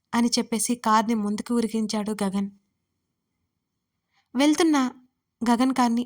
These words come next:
ఆశ్చర్యంగా చూశాడు సత్యనారాయణ. కథ కొనసాగుతోంది. ధరణి ఎక్కడికి వెళ్ళింది, ఎందుకు వెళ్ళింది అనేది ముందు ముందు ఎపిసోడ్స్‌లో మీకు తెలుస్తుంది. ఇప్పుడు నేను చెప్పబోయే విషయం ప్లీజ్ స్కిప్ చేయకుండా ఒకసారి వినండి.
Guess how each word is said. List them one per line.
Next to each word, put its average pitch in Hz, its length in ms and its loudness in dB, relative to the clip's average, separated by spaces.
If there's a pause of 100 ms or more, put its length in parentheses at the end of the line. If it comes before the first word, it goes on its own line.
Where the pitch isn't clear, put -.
(100)
ఆశ్చర్యంగా 240 600 0
చూశాడు 220 340 -4
సత్యనారాయణ. 220 680 -6 (920)
కథ 285 240 4 (180)
కొనసాగుతోంది. 220 680 0 (440)
ధరణి 240 340 4
ఎక్కడికి 226 360 0
వెళ్ళింది, 233 400 2 (140)
ఎందుకు 208 320 0
వెళ్ళింది 233 360 2 (140)
అనేది 214 360 -2
ముందు 208 300 0
ముందు 220 260 0 (440)
ఎపిసోడ్స్‌లో 226 560 2
మీకు 214 180 0
తెలుస్తుంది. 208 500 -2 (680)
ఇప్పుడు 269 220 0
నేను 254 200 2
చెప్పబోయే 233 420 2
విషయం 220 320 -4 (160)
ప్లీజ్ 233 320 0 (420)
స్కిప్ - 360 -2
చేయకుండా 240 460 2
ఒకసారి 214 320 -4
వినండి. 202 360 -4